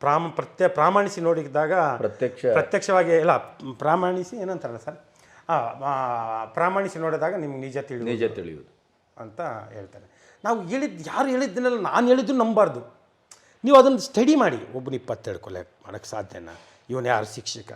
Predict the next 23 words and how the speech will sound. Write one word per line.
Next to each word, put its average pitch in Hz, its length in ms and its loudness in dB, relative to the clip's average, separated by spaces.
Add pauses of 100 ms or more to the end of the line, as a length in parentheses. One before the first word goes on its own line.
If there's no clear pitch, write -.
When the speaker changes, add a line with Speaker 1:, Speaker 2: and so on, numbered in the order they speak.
Speaker 1:
ಇವನ 131 100 -10
ಬ್ಯಾಕ್‌ಗ್ರೌಂಡ್ 117 560 0
ಏನು, 101 180 -10
ಇವನು 117 280 -12
ಏನು, 131 240 -4
ಇವನೇನು 120 440 -8 (320)
ಸ್ಟಡಿ 190 200 -6
ಮಾಡಿದಾಗ 143 360 -4
ನಿಮ್ಗೊಂದು 156 400 -6
ಉತ್ತರ 170 220 -10
ಸಿಗುತ್ತೆ. 120 420 -16 (1120)
ನಾವು 131 160 -4
ಬೇರೆಯವ್ರು 139 320 -2
ಹೇಳಿದ್ದನ್ನೆಲ್ಲ, 175 720 -2 (160)
ಕೆಲವು - 440 -6
ಸಲ 262 160 2
ಆಗುತ್ತೆ 220 400 -2
ಸರ್, 147 340 -8
ಕೆಲವು 185 460 2
ಪೊಲೀಸರಿಗೆ 202 640 4
ಮನುಷ್ಯತ್ವನೇ 175 760 -4
ಇರಲ್ಲ 139 300 -6
ಸರ್, 101 240 -20